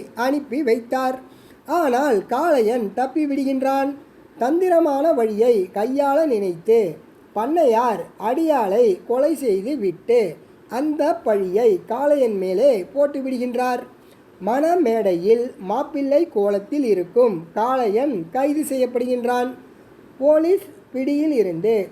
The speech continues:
தப்பி ஓடி தலைமறைவு வாழ்க்கை நடத்தும் காளையன் அடியாளின் கொலைக்கான ஆதாரங்களை சேகரித்து கொலை பழியில் இருந்து விடுபடுகின்றான்.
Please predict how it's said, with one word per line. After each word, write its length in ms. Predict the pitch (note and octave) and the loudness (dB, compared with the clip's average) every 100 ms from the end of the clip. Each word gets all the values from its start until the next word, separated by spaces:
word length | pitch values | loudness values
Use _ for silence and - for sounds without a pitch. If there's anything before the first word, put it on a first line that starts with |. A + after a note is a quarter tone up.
| - | -4
தப்பி 460 | A3+ B3+ - C#4+ E4+ A3 | -4 -4 -6 0 0 2
ஓடி 380 | G3+ F3 G#3+ A3 D3+ - - - - G#3 | 2 2 2 0 -4 -12 -20 -20 -8 -2
தலைமறைவு 800 | B3 E4 E4 C#4 A#3+ F#3 A#3 A3+ F3 | 2 2 2 2 2 4 4 4 2
வாழ்க்கை 460 | F#3 A3+ C#4+ C#4 D#4+ | -4 -2 -2 -4 -4
நடத்தும் 500 | B3 G#3 F#3 - D4 | -2 -4 -4 -4 -6
காளையன் 640 | C#4+ G3+ G3 G3+ A#3+ D#4 F3+ - - - - - | -4 -4 -2 2 2 2 -2 -8 -20 -20 -20 -4
அடியாளின் 720 | A#3 D4 E4 E4 D4+ F4 F#4 | -2 0 2 2 2 0 0
கொலைக்கான 600 | B3 A#3+ A#3+ A#3 G#3+ G3+ B3 G#3+ - F#3 | 0 0 0 -2 -2 0 0 -2 -6 -8
ஆதாரங்களை 720 | A#3 D4 D4+ C#4 A3 F#3 A3+ D4+ | -4 0 2 2 0 0 0 0
சேகரித்து 680 | A3 G3 G3 G3 G3 - D#4+ G3+ - - - - - | 0 0 0 -2 -4 -2 2 2 0 -14 -20 -20 -4
கொலை 360 | C4 D#4 F4+ G4 | 0 2 2 2
பழியில் 540 | - A3 A#3 A#3 C#4 | 2 0 0 -2 -2
இருந்து 380 | G#3 F3+ F3+ C4 C4 G#3+ | -2 -2 2 4 4 0
விடுபடுகின்றான். 920 | A#3+ D4 D4+ C4+ C4 C4 A#3+ B3+ B3+ | -6 -4 -2 -2 0 -4 -2 -2 -2